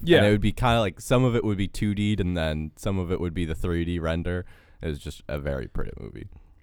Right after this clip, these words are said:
Speaker 1: Yeah, I, I, I think all the same, like, camera terms count 'cause, like, the
Speaker 2: Yeah.
Speaker 1: camera is still, like, a thing.
Speaker 2: Yeah.
Speaker 1: Um,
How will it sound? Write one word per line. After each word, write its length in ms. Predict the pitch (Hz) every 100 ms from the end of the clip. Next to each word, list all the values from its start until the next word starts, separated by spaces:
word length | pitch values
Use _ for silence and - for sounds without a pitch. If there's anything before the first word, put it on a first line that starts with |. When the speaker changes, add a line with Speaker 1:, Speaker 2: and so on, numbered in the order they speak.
| _ - -
Speaker 1:
Yeah, 220 | 175 170 123
I, 200 | 143 180
I, 40 | -
I 80 | 269
think 180 | - 349
all 140 | 202
the 200 | 175 147
same, 300 | - 160 139
like, 160 | 135 120
camera 340 | 135 127 131
terms 380 | - 139 135 -
count 320 | - 143 143
'cause, 140 | 143 127
like, 160 | 92
the 80 | -
Speaker 2:
Yeah. 40 |
Speaker 1:
camera 300 | - 117 117
is 220 | 95 110 -
still, 180 | 120
like, 140 | 104 -
a 40 |
thing. 300 | - 104 107
Speaker 2:
Yeah. 240 | - - - - - -
Speaker 1:
Um, 360 | 131 123 117